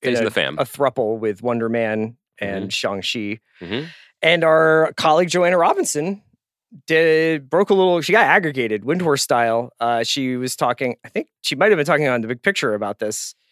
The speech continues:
Speaker 2: Um, pretty sure she was, about the possibility that they're gonna get, they're gonna untangle themselves from the Kang stuff.
Speaker 1: Yep.
Speaker 2: And that the part of the reason why maybe, uh, Destin left is that they're going in a different direction with,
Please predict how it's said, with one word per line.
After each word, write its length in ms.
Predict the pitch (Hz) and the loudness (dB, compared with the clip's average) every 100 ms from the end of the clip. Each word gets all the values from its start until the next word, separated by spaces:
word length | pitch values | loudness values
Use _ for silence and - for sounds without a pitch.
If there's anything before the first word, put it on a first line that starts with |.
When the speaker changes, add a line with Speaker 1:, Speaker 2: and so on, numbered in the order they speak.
| _ _ _ - | _ _ _ 0
Speaker 2:
Um, 540 | 131 123 120 113 110 - _ _ _ _ _ - | 2 4 2 -2 -8 -12 _ _ _ _ _ -2
pretty 140 | 208 | 0
sure 160 | - 151 | 0 0
she 100 | 143 | 2
was, 360 | 175 131 123 - - | 2 2 -2 -4 -2
about 440 | 135 135 127 - _ _ _ _ _ _ _ | 2 4 4 2 _ _ _ _ _ _ _
the 80 | 147 | -2
possibility 760 | 143 160 175 156 175 185 139 127 | 2 2 2 2 2 2 2 0
that 220 | 120 120 | 0 0
they're 180 | 131 131 | 0 2
gonna 160 | 127 | 0
get, 240 | 123 123 110 _ 110 | 0 -2 -2 _ -6
they're 100 | 127 | -4
gonna 260 | 127 123 117 | 0 -2 -2
untangle 520 | - 135 127 151 131 120 | -2 -2 0 0 0 -2
themselves 500 | 113 - 139 123 107 | -4 0 0 0 -6
from 160 | 110 | -8
the 80 | 101 | -8
Kang 420 | - 123 107 104 - _ | -2 -2 -2 -4 -8 _
stuff. 440 | - 90 - - _ _ _ | -8 -8 -8 -14 _ _ _
Speaker 1:
Yep. 180 | 87 87 - | -6 -6 -2
Speaker 2:
And 160 | 123 | -2
that 180 | 113 107 131 | -2 -6 -4
the 460 | 127 113 107 117 - _ | -4 -4 -6 -14 -18 _
part 220 | 135 131 | -2 -2
of 80 | 123 | -2
the 100 | 117 | -4
reason 400 | 113 120 113 107 | -4 -4 -4 -4
why 260 | 107 104 | -4 -2
maybe, 460 | 104 104 104 101 98 | -4 -4 -6 -6 -6
uh, 260 | 104 98 101 | -4 -4 -4
Destin 340 | 98 - 107 | -6 -6 -8
left 360 | 98 110 95 - | -4 -4 -6 -10
is 180 | 101 - | -12 -10
that 260 | - - _ _ _ _ _ | -10 -10 _ _ _ _ _
they're 140 | 123 120 | -4 0
going 160 | 127 | 0
in 60 | 107 | -2
a 60 | 95 | -6
different 320 | 104 - 95 | -8 -8 -8
direction 500 | 104 104 - 101 104 | -6 -4 -4 -6 -6
with, 240 | 101 95 | -8 -10